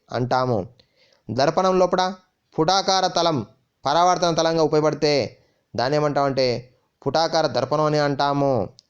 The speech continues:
దర్పణంలో పుటాకార తలం అనేది ఏం కావాలి? పరావర్తన తలంగా ఉపయోగపడితే దానినే పుటాకార దర్పణం అని అంటాము. అలా కాకుండా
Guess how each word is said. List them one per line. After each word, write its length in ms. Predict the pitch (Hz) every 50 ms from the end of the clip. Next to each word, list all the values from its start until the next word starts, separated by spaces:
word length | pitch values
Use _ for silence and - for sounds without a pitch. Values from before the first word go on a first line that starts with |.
| _ - -
దర్పణంలో 760 | 110 120 131 139 160 165 165 165 156 151 143 135 123 123 - _ _ _ _ _ _ _ -
పుటాకార 480 | 139 127 165 175 170 175 170 165 160 156
తలం 260 | 156 165 156 147 147
అనేది 180 | 143 143 139 139
ఏం 120 | 147 156
కావాలి? 440 | 156 156 151 156 160 208 381 359 - - _ _ _ _ _ _ _ _ -
పరావర్తన 520 | 127 143 165 180 180 180 175 170 175 170
తలంగా 600 | 156 160 147 151 156 160 156 156 151 135 110 - - _ _ _ _ -
ఉపయోగపడితే 1000 | 123 120 151 151 165 165 175 170 165 165 156 151 - 160 147 147 139 110 - - - _ _ _ _ _ _ -
దానినే 500 | 120 127 139 147 151 143 135 123 123 123 _ _ _ _ _ _ _ _ - 135
పుటాకార 460 | 143 143 165 165 160 165 160 156 151
దర్పణం 400 | 135 123 123 127 - 147 139 139
అని 240 | 135 147 196 370 - - _ _ _ -
అంటాము. 600 | - 117 127 123 135 131 131 131 127 117 98 85 - _ _ _ _ _ _ _ _ _ _ _ _ _ _ _ _ _ _ _ _ -
అలా 180 | 127 139 156 156
కాకుండా 500 | 160 165 165 165 175 170 170 170 170